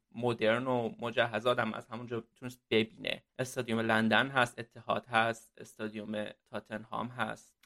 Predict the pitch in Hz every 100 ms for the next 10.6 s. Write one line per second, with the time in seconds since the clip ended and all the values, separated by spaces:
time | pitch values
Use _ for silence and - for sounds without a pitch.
0 | _ 117 113 - - 113 110 113 - 120
1 | 117 - 110 - - _ 135 131 127 127
2 | 127 123 - - - - 139 165 - 202
3 | 202 202 214 190 190 196 208 170 185 -
4 | 185 165 170 175 170 170 160 143 143 127
5 | 127 165 160 143 127 135 - 127 139 139
6 | 143 139 123 123 113 113 123 139 120 110
7 | - 147 147 120 147 139 - _ 143 143
8 | 139 139 131 - - 131 131 131 127 135
9 | - 151 139 - 147 123 117 139 147 135
10 | - 110 107 - - -